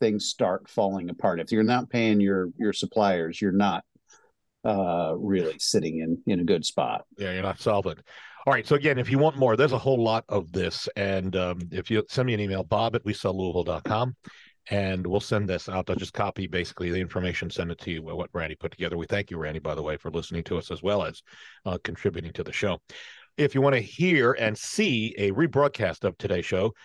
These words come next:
Speaker 2: go to louisville answers dot com. That is louisville answers dot com. We do this as a Zoom show, and we send it up to YouTube as well,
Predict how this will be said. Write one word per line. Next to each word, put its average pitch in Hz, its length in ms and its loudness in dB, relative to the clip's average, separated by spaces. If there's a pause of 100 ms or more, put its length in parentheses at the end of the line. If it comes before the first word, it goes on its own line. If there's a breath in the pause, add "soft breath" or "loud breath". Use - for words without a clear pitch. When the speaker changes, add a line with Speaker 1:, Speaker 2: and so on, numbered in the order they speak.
(260 soft breath)
Speaker 2:
go 104 160 4
to 101 180 -2
louisville 143 580 2
answers 139 500 2
dot 107 300 2
com. 156 500 0 (460)
That 107 140 2
is 92 200 -4
louisville 117 440 2
answers 110 500 -2
dot 87 280 -2
com. 131 460 -2
We 95 120 -4
do 110 100 2
this 104 220 0
as 87 140 -4
a 82 120 -6
Zoom 127 240 2
show, 113 380 2
and 95 120 -4
we 87 100 -8
send 95 260 -4
it 95 80 0
up 90 120 -6
to 87 100 -16
YouTube 98 420 -4
as 80 100 -12
well, 113 300 0